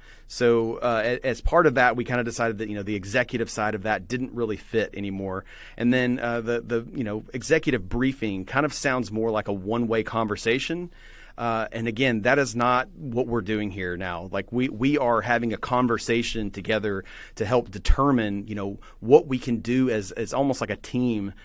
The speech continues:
to, to propel, uh, and, and, you know,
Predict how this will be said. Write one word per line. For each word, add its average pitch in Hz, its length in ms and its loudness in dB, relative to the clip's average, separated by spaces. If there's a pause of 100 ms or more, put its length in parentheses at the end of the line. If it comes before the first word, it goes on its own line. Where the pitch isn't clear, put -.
(160)
to, 110 280 -4
to 107 220 -8
propel, 110 760 4
uh, 78 60 -6
and, 104 300 -4
and, 101 300 -6
you 123 120 -4
know, 95 260 -6